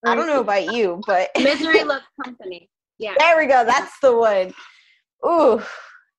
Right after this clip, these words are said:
Speaker 1: I just, I can't. <laughs>
Speaker 2: I won't do it.
Speaker 1: I won't.
Speaker 2: Won't.
Speaker 1: But I have a
Speaker 2: Not
Speaker 1: question for you, Val, in regards to all this. Um,
Speaker 2: Okay.
Speaker 1: so I know change is very difficult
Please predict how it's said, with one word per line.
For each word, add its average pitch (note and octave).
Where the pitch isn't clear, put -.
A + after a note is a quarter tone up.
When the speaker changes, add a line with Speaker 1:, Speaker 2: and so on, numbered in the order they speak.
Speaker 1:
I F#3
just, -
I F#3
can't. A#3+
<laughs> -
Speaker 2:
I A#3
won't C#4+
do D#4
it. C4
Speaker 1:
I G3+
won't. G3+
Speaker 2:
Won't. A3+
Speaker 1:
But C4
I C#4+
have E4+
a F4
Speaker 2:
Not F4
Speaker 1:
question E4
for D4
you, C4
Val, E3+
in D#3+
regards F3+
to F3
all D#3
this. D3+
Um, D#3+
Speaker 2:
Okay. F3+
Speaker 1:
so G3+
I F#3
know A#3+
change G#3
is G3+
very F#3
difficult F3